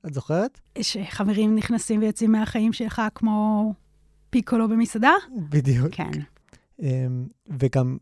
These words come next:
Speaker 1: בהמשך, של ב-, אף פעם אין לך חברים כמו החברים שיש לך כשאתה בן שתים עשרה.
Speaker 2: כן.
Speaker 1: שזה נורא, לפחות עבורי, נורא נכון.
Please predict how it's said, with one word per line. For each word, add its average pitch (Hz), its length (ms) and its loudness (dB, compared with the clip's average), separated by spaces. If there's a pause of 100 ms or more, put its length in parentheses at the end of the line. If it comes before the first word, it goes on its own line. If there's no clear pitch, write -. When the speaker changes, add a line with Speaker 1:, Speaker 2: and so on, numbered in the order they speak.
Speaker 1:
בהמשך, 147 720 0
של 131 420 -6
ב-, 143 100 -8
אף - 360 -6
פעם 175 240 4
אין 165 100 4
לך 151 80 0
חברים 139 600 2
כמו 135 680 0
החברים 127 440 0
שיש 127 260 -2
לך - 200 -4
כשאתה - 240 -6
בן 120 200 0
שתים 110 300 -4
עשרה. 101 260 -8 (140)
Speaker 2:
כן. 160 200 -8 (200)
Speaker 1:
שזה 156 280 0
נורא, 175 280 4 (680)
לפחות 185 300 -4
עבורי, 143 460 0 (400)
נורא 143 300 2
נכון. 123 340 -2